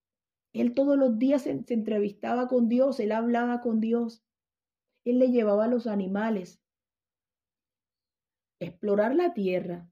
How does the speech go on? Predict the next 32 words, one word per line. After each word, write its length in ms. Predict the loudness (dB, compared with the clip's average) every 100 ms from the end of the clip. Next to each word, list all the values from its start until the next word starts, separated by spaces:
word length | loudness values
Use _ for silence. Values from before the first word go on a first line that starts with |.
| _ _ -4
Los 220 | -4 -2
hombres 280 | -2 -2 -4
que 80 | -6
exploran 400 | -2 0 0 0
la 160 | -2
tierra, 340 | -4 -4 -2 -2
los 160 | -4
científicos, 840 | -6 -8 -6 -8 -8 -8 -10 -10
exploradores 800 | -8 -6 -4 -2 -2 -2 -2 -4
y 80 | -4
demás, 500 | -4 -4 -6 -8 -10 _ _ _ _ _ _ -6
dicen 340 | -4 0 0
que 100 | -2
solamente 480 | -4 -4 -2 -2 -2
han 80 | -4
explorado 920 | -6 -6 -4 -2 -2 -2 -2 -4 -10 _ _ _ _ _ _ _
menos 280 | -2 -2 0
del 120 | -2
diez 180 | -2 -4
por 200 | -4 -6
ciento 360 | -4 -4 -4 -4
de 80 |
la 160 | -4 -4
tierra 360 | -6 -6 -8 -8
y 120 | -4
que 100 | -2
el 100 | -2
noventa 440 | 0 0 -2 -4
no 120 | -6 -8
ha 60 |
sido 220 | -8 -8
explorado. 640 | -8 -10 -8 -6 -8 -16